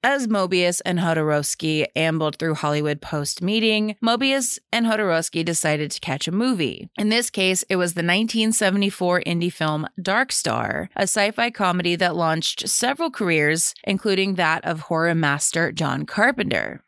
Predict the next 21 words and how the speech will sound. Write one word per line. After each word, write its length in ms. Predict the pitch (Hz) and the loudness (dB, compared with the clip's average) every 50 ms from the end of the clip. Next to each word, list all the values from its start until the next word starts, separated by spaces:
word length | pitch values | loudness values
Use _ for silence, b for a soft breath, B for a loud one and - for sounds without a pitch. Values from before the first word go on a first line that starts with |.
| _ | _
His 240 | - 220 214 208 - | -2 0 0 0 0
co-producer 680 | - - 233 240 269 - 294 233 240 233 - - 220 208 | -2 -2 -2 -2 -2 -2 -2 -2 0 0 0 0 0 0
on 160 | - 190 185 | 0 0 2
that 180 | 190 180 170 160 | 2 0 0 0
film 500 | - - 165 160 160 160 160 170 196 202 | -2 0 0 2 2 2 2 0 0 -2
had 200 | - 196 190 185 | 0 0 2 2
also 280 | 175 165 170 170 - 180 | 4 2 2 2 0 -2
done 260 | 170 165 165 160 160 | 0 0 0 0 0
the 60 | 156 | 0
V 180 | 151 160 156 156 | -2 -2 -2 -2
F 160 | 143 147 - | -4 -4 -2
X, 500 | 220 226 233 254 240 - - - - - - - | -2 0 0 -2 -2 -2 -2 -2 -2 -4 -4 -4
and 180 | - 220 226 | -2 0 0
his 300 | 226 233 254 294 320 302 | 2 2 2 0 0 0
name 420 | 269 226 185 175 175 175 170 175 - - | 0 2 2 2 2 2 0 0 -4 -4
was 340 | - 196 214 220 220 202 - | -2 0 0 0 0 -2 -4
Dan 480 | - - 151 147 147 139 139 139 - - - | -4 -2 -2 0 0 0 0 -2 -4 -6 -6
O'Bannon. 1000 | - 143 143 139 139 - 165 185 196 185 170 147 131 135 127 127 131 - 170 165 - _ _ _ _ _ - | -6 -6 -4 -4 -2 0 2 2 2 2 2 0 -2 -4 -6 -8 -10 -10 -12 -16 -20 _ _ _ _ _ -2
Upon 380 | 226 226 247 277 285 311 320 311 | -2 0 0 0 0 2 2 2
meeting 320 | 254 226 226 214 208 208 | 2 2 2 2 2 0
O'Bannon, 680 | 214 214 185 175 147 147 147 143 143 139 143 156 151 | 0 0 0 0 0 2 2 0 0 0 -2 -4 -6